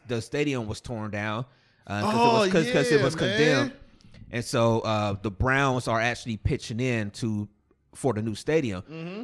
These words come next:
Speaker 1: But I said the controversy for me is that I saw some people say that they're only paying for, like, the field and they have to still come up with the money for the stands. I'm not sure. But it was dope seeing the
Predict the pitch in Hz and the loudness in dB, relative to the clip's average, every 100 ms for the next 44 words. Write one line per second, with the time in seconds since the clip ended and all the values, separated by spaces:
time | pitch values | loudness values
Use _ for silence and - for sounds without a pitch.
0 | 247 147 135 131 - 185 156 113 143 208 | 2 2 2 -4 -2 -2 0 2 4 4
1 | 165 143 120 143 214 - 135 127 - 131 | 2 -2 -2 0 0 -2 -2 -2 -2 -6
2 | - 131 117 - - 165 175 - 165 165 | -2 -2 -2 -6 -2 0 0 0 -4 -4
3 | 147 131 - 151 156 127 104 131 127 127 | -4 -8 -4 -2 -2 -2 0 0 0 -4
4 | 120 139 131 120 123 107 - - - 131 | -6 -6 -6 -6 -6 -6 -10 -20 -8 -2
5 | 143 156 117 113 123 110 107 - 123 131 | 0 0 -2 -6 -4 -4 -4 -6 -6 -4
6 | 120 98 101 117 127 123 104 - - 139 | -8 -8 -6 -4 -6 -6 -10 -10 -10 -8
7 | - 127 123 - - 143 139 165 - _ | -4 -4 -4 -6 -6 0 2 2 -2 _
8 | _ _ _ _ 175 180 165 123 160 196 | _ _ _ _ 6 6 2 0 4 4
9 | - - 180 156 139 139 147 _ _ _ | 2 -4 -2 0 -2 -4 -10 _ _ _
10 | _ _ _ _ _ _ _ _ _ _ | _ _ _ _ _ _ _ _ _ _
11 | 110 135 123 113 | -4 0 0 -2